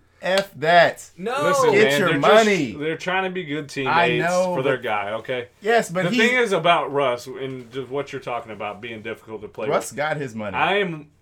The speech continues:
Speaker 1: <laughs>
Speaker 3: one of the biggest Russ fans. Like, he's one of my
Speaker 1: Yeah.
Speaker 3: favorite players.
Speaker 1: Yeah.
Speaker 3: I understand that. But I do think that sometimes he impacts the game negatively.
Speaker 1: Yes.
Speaker 3: Like,
Speaker 1: You've regressed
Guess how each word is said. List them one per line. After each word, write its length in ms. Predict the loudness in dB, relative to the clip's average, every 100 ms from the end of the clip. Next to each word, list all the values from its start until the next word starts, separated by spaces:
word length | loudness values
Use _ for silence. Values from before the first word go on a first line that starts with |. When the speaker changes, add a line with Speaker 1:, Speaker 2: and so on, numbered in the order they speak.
| -14
Speaker 1:
<laughs> 240 | -14 -12 -6
Speaker 3:
one 140 | -4
of 60 | -4
the 80 |
biggest 420 | -4 -4 -4 -4 -4
Russ 260 | -2 -2
fans. 320 | -4 -8 -6
Like, 160 | -8 -10
he's 160 | -12 -16
one 240 | -12 -10
of 60 | -8
my 100 | -6
Speaker 1:
Yeah. 80 |
Speaker 3:
favorite 240 | -6 -8 -10
players. 320 | -10 -8 -8
Speaker 1:
Yeah. 60 | -12
Speaker 3:
I 20 |
understand 400 | -16 -12 -12 -12
that. 200 | -14 -16 _ _ _ _ _ _ -2
But 200 | 0 0
I 140 | -2
do 360 | -4 -8 -6 -6
think 460 | -8 -8 -8 -8
that 200 | -8 -8
sometimes 640 | -8 -8 -8 -8 -8 -8 -10
he 200 | -12 -12
impacts 440 | -12 -6 -6 -6
the 60 | -12
game 320 | -10 -10 -10
negatively. 600 | -10 -10 -10 -12 -12 -12 -12
Speaker 1:
Yes. 320 | -12 -12 -14 -10
Speaker 3:
Like, 280 | -8 -8 -12
Speaker 1:
You've 200 | -12 -8
regressed 680 | -8 -6 -4 -4 -6 -14